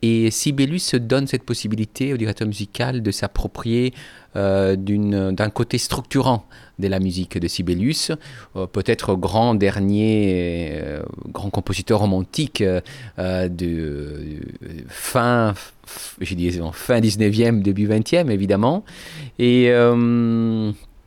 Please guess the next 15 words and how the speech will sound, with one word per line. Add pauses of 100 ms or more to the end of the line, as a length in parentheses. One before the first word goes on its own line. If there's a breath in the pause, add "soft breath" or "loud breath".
(560)
et
je
crois
que
la
musique
de,
de
Sibelius
se
donne
cette
possibilité
d'un
travail